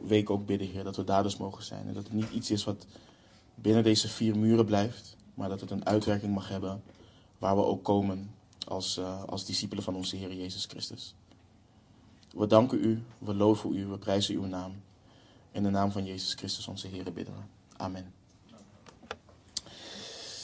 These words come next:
Ehm, alles,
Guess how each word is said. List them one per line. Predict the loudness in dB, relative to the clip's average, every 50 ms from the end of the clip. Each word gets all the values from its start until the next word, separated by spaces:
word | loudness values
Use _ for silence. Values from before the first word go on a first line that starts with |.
| -14 -14 -18 -20 -20 -2 4
Ehm, | 6 8 8 8 8 6 6 4 2 0 -2 -8 -14 -20 -20 -20 -20 -20 -20 _ _ -20 -20 -20 -20 -20 -20 -20 -20 -20 -20 -20 -20 -20 -20 -20 -20 -20 -20 _ -20 -20 -20 -20 -20 -20 -20 -20 _ _ -20 _ _ _ -20 -20 -20 -20 -20 _ -20 -20 -2 6
alles, | 10 10 12 12 10 8 6 4 0 0 -2